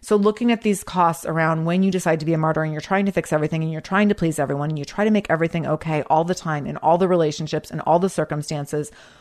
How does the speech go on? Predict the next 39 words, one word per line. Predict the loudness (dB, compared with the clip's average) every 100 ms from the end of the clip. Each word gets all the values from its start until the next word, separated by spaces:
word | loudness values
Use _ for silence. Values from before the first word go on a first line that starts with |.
| _
what | 2 4
is | 4 2
that | -2 -2
cost? | -4 -4 -6 -16 -20 _ -4
And | 0 2
then | 2
I | 4
want | 2 2
you |
to | 0
look | 0 -2 -2
at | -2 -2 -6 -18 _ _
forgiveness. | -2 0 -2 -6 -8 -8 -10 -16 -6
So | 0
this | 2 2 2
is | 0 0
the | 0 0
hard | 0 2 2 0
part | 0 0 0 0
for | 2
me, | 4 4 2
I'm | 2
not | 4 4 4
gonna | 2 4
lie, | 4 4 2 0 -6 -2
really | 2 2 2
looking | 2 2 2
at | 2
how | 2 0
can | 2 0
you | 0
forgive | 0 2 0 2
people | -2 2 4 4 2 -10 -20 -12
who | 2 6 8 8 6 0 -16 -2
maybe | 0 2 4
haven't | 4 4
been | 0 2
so | -2
kind, | 2 2 2 -2 -10